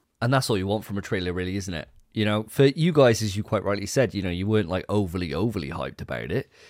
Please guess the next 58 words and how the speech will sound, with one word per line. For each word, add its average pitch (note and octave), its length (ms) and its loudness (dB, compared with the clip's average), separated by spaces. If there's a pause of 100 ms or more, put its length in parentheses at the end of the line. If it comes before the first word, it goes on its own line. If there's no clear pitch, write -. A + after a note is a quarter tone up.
(120)
I A2+ 100 4
feel F3 260 4
like D#3 120 6
I've B2+ 80 0
been A2 100 0
banging G#2+ 220 4
on G#2+ 140 2
about E2+ 240 2
it - 140 -2
ever G2+ 180 -2
since - 260 -6
it G#2 60 -6
was F#2+ 140 -8
originally F#2+ 340 -4
shown A#2+ 460 4
and F2 260 -2
originally F#2+ 320 -4
supposed F#2 260 -6
to - 60 -16
come G#2 80 -2
out E2 140 -4
last A2 360 2
year G#2 220 4
and F#2 100 0
then E2 120 -2
pushed. - 440 2 (1300)
And C3 100 4
it's C#3+ 160 0
nice F3 220 4
to - 80 -4
have F3+ 80 -2
you F#3 100 0
on F3 80 0
board. G#3+ 440 0 (680)
It'd F#3 140 8
be G3+ 100 2
nice G3+ 300 6
to F#3 60 -6
be F3+ 60 6
able D#3+ 80 6
to D3 80 -4
go D#3+ 160 4
into D3+ 180 2
this - 180 0
game G2 260 4
and, G2 180 0
and A2+ 140 4
then A2 100 4
be G#2+ 140 4
like, G2 180 4 (300)
"What B2 360 6
outfit A#2 280 0
you G2 160 2
got?" D2 280 0 (400)
Me B2+ 200 8
and A2+ 100 4
Phil G#2+ 320 8
wearing, G2+ 400 6